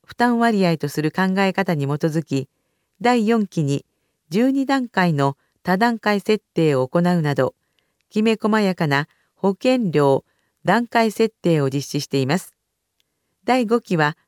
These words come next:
この考え方をさらに進め、十四段階としました。詳しくは、広報新宿四月十五日号でお知らせする予定です。二十四年度の保険料。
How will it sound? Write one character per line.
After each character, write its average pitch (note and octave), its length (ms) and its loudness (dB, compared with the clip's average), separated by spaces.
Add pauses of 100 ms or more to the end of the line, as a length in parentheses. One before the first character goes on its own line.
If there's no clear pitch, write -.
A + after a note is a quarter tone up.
こ G3+ 160 0
の A3 160 0
考 A3 280 -4
え G#3+ 140 -4
方 E3 320 0
を D3+ 60 0
さ B3 140 -4
ら B3+ 100 -2
に F3+ 140 -2
進 D3 300 -8
め、 D3+ 200 -2 (440)
十 A#3 220 0
四 C#4 240 0
段 B3+ 220 -4
階 D#3+ 200 -4
と C3+ 100 -6
し C#3 140 -8
ま C#3+ 80 -2
し - 100 -10
た。 - 200 -4 (880)
詳 A3+ 140 2
し - 100 -14
く - 100 -6
は、 D#3+ 200 -2 (200)
広 C#4 200 0
報 D3+ 200 0
新 F3+ 280 -2
宿 D3+ 380 -2 (200)
四 - 200 -6
月 B3 360 -4
十 G#3+ 240 -2
五 A3+ 120 0
日 A3 260 -4
号 D#3 200 0
で C#3 280 0
お C#3 80 -6
知 D#3 120 -4
ら D3+ 100 -2
せ D#3+ 100 -6
す C#3+ 120 -6
る C#3+ 80 -2
予 C3+ 120 2
定 C3+ 180 -2
で D#3 140 2
す。 - 140 -18 (1200)
二 C4+ 160 2
十 C#4 180 2
四 A3+ 160 2
年 A3+ 220 2
度 E3 100 2
の C#3 120 -2
保 D#3+ 120 0
険 D#3+ 340 0
料。 B2+ 340 0